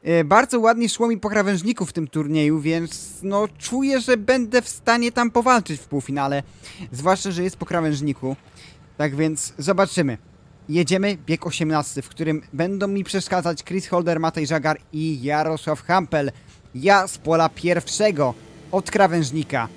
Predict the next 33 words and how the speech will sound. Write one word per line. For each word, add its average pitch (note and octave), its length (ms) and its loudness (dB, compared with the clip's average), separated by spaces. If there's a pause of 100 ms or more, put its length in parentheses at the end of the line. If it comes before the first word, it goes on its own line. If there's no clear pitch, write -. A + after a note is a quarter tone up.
(440)
Tak D#3 160 0
więc C#3 280 -4
najgorszy D#3+ 680 0
możliwy C3 480 -4
scenariusz. E3+ 720 2
Lecimy, G3 520 2 (320)
bieg, F3+ 280 2 (500)
który F3 420 2 (320)
mam G3+ 220 0
nadzieję G3 380 2
będzie F#3 240 -2
piękny. G3 640 -6 (420)
Teraz F#3+ 300 -4
Hampel F#3 440 -4 (340)
gdzieś G3 240 -6
tam F#3 160 -4
próbuje F3+ 360 -4
się F#3+ 140 -6
napędzić. A3 1300 -2
Jeny, F#3+ 460 0
ale F3+ 220 4
mnie E3 180 -2
wyrzuciło D3+ 560 -4
pod D3+ 160 -4
płot. - 380 -4 (260)
I D#3 80 -6
to G3+ 220 4
jest F3+ 240 -2
chyba E3+ 200 0
koniec F#3+ 540 -2
tego D#3 200 -8
turnieju D3+ 460 -6
dla D3 220 -4